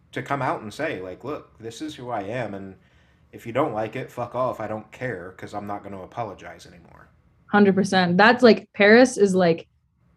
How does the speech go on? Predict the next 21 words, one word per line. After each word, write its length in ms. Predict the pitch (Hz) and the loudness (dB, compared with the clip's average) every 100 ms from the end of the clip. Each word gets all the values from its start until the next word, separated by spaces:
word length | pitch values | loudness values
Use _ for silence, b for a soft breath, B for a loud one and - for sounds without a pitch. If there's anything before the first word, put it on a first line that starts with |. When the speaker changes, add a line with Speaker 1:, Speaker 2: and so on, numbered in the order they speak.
| - | -6
Speaker 2:
the 160 | 180 208 | 2 4
band. 680 | 190 180 190 196 196 - - | 4 4 4 4 2 0 4
If 120 | 226 | 6
I 100 | 226 | 8
could 140 | 262 | 8
open 320 | 226 196 208 214 | 6 6 8 6
for, 100 | 196 | 4
like, 140 | 170 | 0
one 340 | 175 175 170 180 | 0 0 2 2
band 240 | 170 175 | 2 2
right 160 | 190 202 | 2 2
now, 280 | 202 196 196 | 4 6 4
I 100 | 175 | 4
feel 120 | 185 | 4
like 80 | 185 | 4
it 80 | 160 | 0
would 100 | 156 | -2
be 80 | 160 | -6
Paris. 520 | 160 - 202 - - 185 | -8 -8 -10 -12 -6 0
Like, 220 | 175 | 2
Speaker 1:
Yeah. 80 | 175 | 0